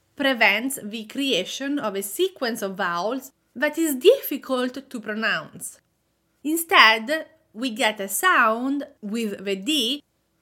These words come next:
that's more melodic and easier to produce.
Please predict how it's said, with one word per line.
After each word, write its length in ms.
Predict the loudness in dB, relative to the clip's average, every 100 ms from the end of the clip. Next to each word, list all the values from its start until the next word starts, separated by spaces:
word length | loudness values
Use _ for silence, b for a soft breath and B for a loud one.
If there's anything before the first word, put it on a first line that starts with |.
| _
that's 340 | 0 0 0
more 440 | 0 0 0 -2 -4
melodic 840 | -4 0 0 -2 -4 -8 -10 -16 _
and 420 | -6 -6 -6 -8 -10 0
easier 500 | 2 2 0 -2 -2 -8
to 140 | -12
produce. 600 | -8 -6 -4 -6 -10 -18